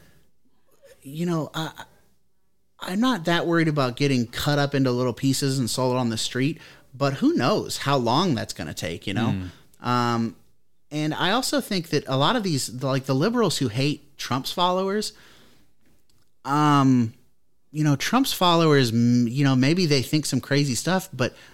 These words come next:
Speaker 1: none of what the Trump followers think is anywhere near as crazy as the stuff that I think,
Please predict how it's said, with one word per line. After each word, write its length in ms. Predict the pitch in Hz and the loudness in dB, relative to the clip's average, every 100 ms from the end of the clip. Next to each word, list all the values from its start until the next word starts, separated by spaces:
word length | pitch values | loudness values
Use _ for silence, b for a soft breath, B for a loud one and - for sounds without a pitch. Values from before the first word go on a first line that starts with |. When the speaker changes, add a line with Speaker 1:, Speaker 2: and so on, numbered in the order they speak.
| - | -2
Speaker 1:
none 320 | 117 151 254 | 4 6 6
of 200 | 277 208 | 4 2
what 300 | 190 - 147 | -2 -2 -6
the 80 | 131 | -6
Trump 360 | - 147 143 | -2 0 -2
followers 600 | - 127 113 107 98 107 - | 0 2 2 0 -2 -4 -2
think 280 | 117 110 | -2 -2
is 240 | - 127 117 | 0 -2 -2
anywhere 640 | - 147 185 202 196 185 175 | -4 -2 0 0 -2 0 2
near 680 | 123 110 110 123 123 110 107 | 2 4 4 4 4 2 -2
as 160 | 107 - | -6 -6
crazy 460 | - 104 107 107 | -4 -4 -4 -6
as 120 | 104 - | -8 -6
the 80 | |
stuff 300 | 107 - 104 | -6 -4 -6
that 120 | - 101 | -6 -6
I 120 | 107 | -6
think, 280 | - - | -8 -14